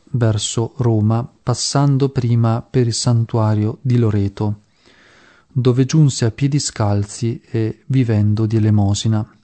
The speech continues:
Vi arrivò sfinito e sanguinante, dovette fermarvisi a riprendere le forze.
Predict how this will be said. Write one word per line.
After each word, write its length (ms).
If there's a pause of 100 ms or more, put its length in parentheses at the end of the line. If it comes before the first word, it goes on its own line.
(1040)
Vi 160
arrivò 480
sfinito 760
e 80
sanguinante, 800
dovette 400
fermarvisi 800
a 40
riprendere 480
le 100
forze. 580